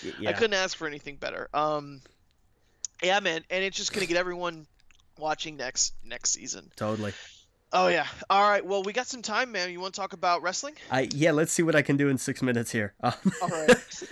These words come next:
Speaker 2: <laughs>
Speaker 1: uh, N X T TakeOver Dallas was amazing. Uh, there was not one bad match on that card, but Sami Zayn,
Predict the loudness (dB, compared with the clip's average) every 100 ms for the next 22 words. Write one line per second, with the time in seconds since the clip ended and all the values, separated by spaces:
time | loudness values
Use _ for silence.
0 | -14 -12 -6 2 8 10 10 6 -2 _
1 | _ _ _ _ _ _ 6 6 4 2
2 | 2 2 4 4 4 2 2 0 -4 -10
3 | _ _ _ 0 6 6 6 2 -2 2
4 | 4 4 2 -4 -10 _ _ -4 -4 -4
5 | -10 -16 -6 0 2 2 2 2 2 2
6 | 4 4 4 2 2 0 -2 -4 -4 -4
7 | -4 -10 _ -16 0 4 4 0 -14 _
8 | _ _ _ -2 2 6 6 6 6 4
9 | 2